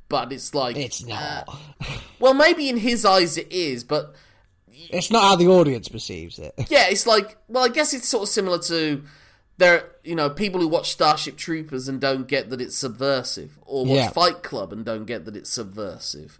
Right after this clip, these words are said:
Speaker 2: Mm.
Speaker 1: or watch Ro-, well, you know, he's, he's obviously
Speaker 2: I,
Speaker 1: like
Speaker 2: I heard someone recently say, um, he knows people that, um, when they watch The Sopranos, they fast forward through the therapy scenes.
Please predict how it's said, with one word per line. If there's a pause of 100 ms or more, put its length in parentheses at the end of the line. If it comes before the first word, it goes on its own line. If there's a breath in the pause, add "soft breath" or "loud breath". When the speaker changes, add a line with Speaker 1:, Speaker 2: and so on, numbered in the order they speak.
(100)
Speaker 2:
Mm.
Speaker 1:
or
watch
Ro-,
well,
you
know,
he's, (200 loud breath)
he's
obviously
Speaker 2:
I,
Speaker 1:
like
Speaker 2:
I
heard
someone
recently
say,
um,
he
knows
people
that,
um,
when
they
watch
The
Sopranos,
they
fast
forward
through
the
therapy
scenes.